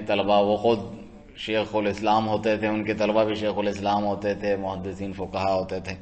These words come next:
अब तो ये नहीं है। कितने लोग हैं अल्लामा और कुछ पता नहीं क्या कुछ कहलाते हैं, मगर आप देखते हैं उनके बुनियादी उसूल सही नहीं होते, अकीदे मनहज उनके बिगड़े हुए होते हैं। तो क्या फ़ायदा उनके इतने लंबे चौड़े अलकाब का?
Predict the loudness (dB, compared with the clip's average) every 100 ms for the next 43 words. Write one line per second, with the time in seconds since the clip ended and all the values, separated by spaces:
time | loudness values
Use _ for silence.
0 | -14 -20 -20 -12 -12 -4 -2 0 0 0
1 | -2 -10 -14 -20 -20 -20 _ _ -16 -8
2 | -4 2 4 4 6 4 6 6 6 6
3 | 8 8 6 2 -4 -6 -10 -4 -2 0
4 | 4 4 4 0 0 2 4 4 2 2
5 | 4 4 6 6 6 2 -4 -2 -2 -2
6 | -2 -4 -2 0 0 2 2 2 -2 -4
7 | -2 2 2 4 4 4 2 2 2 2
8 | 0 0 2 2 0 -2 -2 2 4 6
9 | 4 2 -4 -10 -16 -18 -20 -20 -20 -20
10 | _ _ -4 2 4 6 4 4 0 0
11 | 0 0 0 0 2 2 2 2 0 2
12 | 0 2 2 2 -4 -6